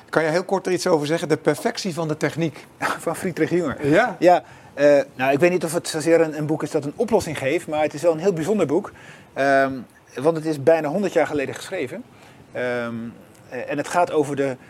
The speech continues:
Speaker 2: de, de, de gevolgen van de toegenomen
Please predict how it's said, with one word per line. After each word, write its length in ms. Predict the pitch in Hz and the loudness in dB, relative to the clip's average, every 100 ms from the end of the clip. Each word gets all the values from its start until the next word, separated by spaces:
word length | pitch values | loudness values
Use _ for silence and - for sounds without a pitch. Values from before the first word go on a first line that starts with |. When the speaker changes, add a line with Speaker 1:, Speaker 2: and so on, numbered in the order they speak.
| - - | -20 -16
Speaker 2:
de, 280 | - 131 123 117 | -6 -2 -2 -2
de, 220 | 123 120 | -2 -2
de 100 | 120 | -4
gevolgen 400 | 135 131 185 160 | -6 0 2 2
van 160 | 151 151 | -4 -6
de 100 | - | -4
toegenomen 580 | 202 156 135 127 120 | -4 -2 -2 -2 -2